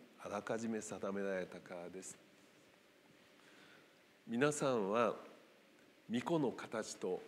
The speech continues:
同じ姿にあらかじめ定められているっていうことですね。今そうなってるっていうことではないですけれども、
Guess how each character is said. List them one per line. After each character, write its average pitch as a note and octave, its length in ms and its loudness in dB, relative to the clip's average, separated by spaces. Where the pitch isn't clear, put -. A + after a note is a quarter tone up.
同 A#2+ 240 4
じ D3 120 0
姿 C3+ 480 0
に A#2 260 -2
あ G2+ 80 0
ら B2 160 2
か C#3+ 160 -2
じ C3+ 100 -2
め B2 140 0
定 A2+ 320 0
め C#3 100 2
ら C3+ 160 4
れ C3+ 60 2
て A#2+ 140 -4
い F#2+ 80 0
る F#2+ 160 -2
っ - 40 -18
て - 80 -8
い F2 60 -4
う D#2+ 40 -8
こ - 140 -20
と - 80 -10
で - 140 -14
す - 100 -14
ね。 C3 240 4
今 C#3 380 6
そ E3 220 4
う - 20 4
な A#2 120 6
っ A#2 40 -2
て A#2 180 2
る A2+ 100 4
っ - 20 0
て - 260 -4
い G2 320 4
う - 60 -6
こ - 120 -6
と A#2+ 160 4
で G#2+ 100 6
は F2 120 4
な G2+ 180 0
い F#2+ 200 0
で G2 120 -6
す - 100 -8
け G2 100 -4
れ G2 60 -2
ど A2 80 -4
も、 A2 180 0